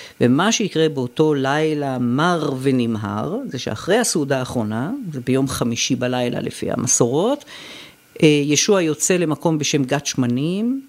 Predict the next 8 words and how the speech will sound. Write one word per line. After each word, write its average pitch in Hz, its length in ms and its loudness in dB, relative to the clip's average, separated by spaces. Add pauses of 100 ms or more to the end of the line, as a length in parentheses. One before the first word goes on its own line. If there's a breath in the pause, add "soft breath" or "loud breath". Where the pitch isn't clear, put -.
(140)
זה 127 300 -2 (520)
עמק 170 540 0
מחוץ 156 460 0
לירושלים, 131 720 0
אז 127 120 -4
אפשר 131 180 0
לדמיין 131 440 0
את 139 140 -6